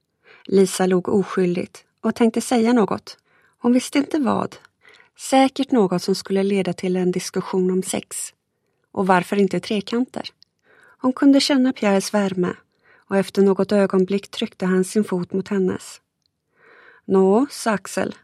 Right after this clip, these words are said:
"låt mig förklara varför vi är här." Han gav Lisa en lång och skarp blick och hon flyttade försiktigt bort sin fot från Pierre och lät den glida in i skon igen. Axel var ju ändå hennes chef. Axel Falkman,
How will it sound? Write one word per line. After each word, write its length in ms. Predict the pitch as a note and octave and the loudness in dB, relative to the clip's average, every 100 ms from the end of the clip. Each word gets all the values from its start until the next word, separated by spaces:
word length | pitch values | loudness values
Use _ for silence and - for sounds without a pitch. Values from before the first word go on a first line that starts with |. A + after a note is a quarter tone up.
| _ - | _ -6
"låt 220 | G#3+ - | -4 0
mig 100 | B3+ | 2
förklara 460 | C#4 - G#3 F#3+ G3 | 2 0 0 0 0
varför 300 | G3 - G#3 | -2 -4 -4
vi 80 | |
är 100 | G3+ | -2
här." 420 | G3+ A3+ - - - _ _ _ _ _ _ _ - | -2 -2 -2 -4 -14 _ _ _ _ _ _ _ -20
Han 180 | - F3+ | -4 -2
gav 240 | F3 F3 F#3 | 0 -2 0
Lisa 340 | F#3 F3+ F#3 | 0 -2 -2
en 240 | F3+ F3+ | 2 2
lång 360 | F3+ G#3+ G#3+ G#3 | 2 2 2 0
och 140 | - | -4
skarp 500 | - - F3+ F3+ - | -8 -4 -2 -4 -8
blick 420 | - F2+ - - _ _ _ - | -8 -8 -8 -20 _ _ _ -4
och 120 | G#3 | 2
hon 120 | A3+ | 2
flyttade 420 | - B3+ - F3+ | 2 -4 -2 -6
försiktigt 540 | F3 F#3+ A3 - B3 - | -4 -2 -2 -4 -10 -6
bort 200 | G3 - | -8 -2
sin 160 | G3 | -2
fot 320 | F#3+ F#3 F3 - | -2 -4 -6 -2
från 160 | F#3 | -2
Pierre 400 | F3+ F3+ E3+ F3 - | -2 -6 -6 -8 -10
och 100 | - | -2
lät 220 | A3 F#3+ F#3 | 0 0 0
den 160 | F#3+ | 0
glida 260 | F#3+ F#3+ G3 | 2 0 2
in 140 | F3 | 2
i 60 | F3 | 0
skon 380 | - F#3 F3 F3+ | -4 -4 -2 -2
igen. 280 | F3+ G3+ - _ _ _ _ _ _ - - - - | -2 -4 -10 _ _ _ _ _ _ -20 -20 -12 -4
Axel 440 | A3 - - G#3+ | -4 -4 -2 0
var 120 | F3+ | 0
ju 80 | F#3 | 0
ändå 240 | F3+ E3+ | 0 -2
hennes 300 | E3+ F3 E3+ | -2 -2 -4
chef. 460 | - G#3 G3+ - - _ _ _ _ _ _ _ - | -4 -4 -4 -8 -20 _ _ _ _ _ _ _ -2
Axel 500 | - - - G3+ F#3+ | -2 -2 -8 -6 -4
Falkman, 640 | - G#3 G3+ - F#2+ | -4 -4 -6 -8 -6